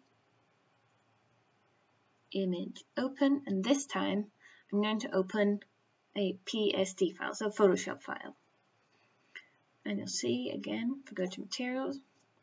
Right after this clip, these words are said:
and then to Render, that I get a super nice picture of it. Now what I'm gonna do is I'm gonna open that same file in Photoshop.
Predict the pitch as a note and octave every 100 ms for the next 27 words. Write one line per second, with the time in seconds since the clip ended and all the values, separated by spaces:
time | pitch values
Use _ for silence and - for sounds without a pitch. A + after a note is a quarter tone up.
0 | _ _ - G3 F#3 - - - G#3 A3+
1 | A#3 A#3 A#3 _ _ - - - - -
2 | _ - G3+ G3+ G3 F#3+ - G#3 G#3 F#3+
3 | F#3+ F#3 - - _ _ - F#3 E3 -
4 | - - - _ _ _ _ _ _ _
5 | _ _ _ - - - - - - _
6 | - A#3+ A3+ F3+ F3+ F3+ - E3+ G#3 -
7 | _ _ _ - - G3+ F#3+ F#3 F#3 G3
8 | F#3+ F#3+ G3+ G#3 G#3 F#3 - _ _ -
9 | - A3 G#3+ G#3 G3 F3 F3 F3+ F#3 -
10 | _ _ _ _ _ _ _ _ _ _
11 | _ _ _ _ _ _ _ _ - F3+
12 | - - -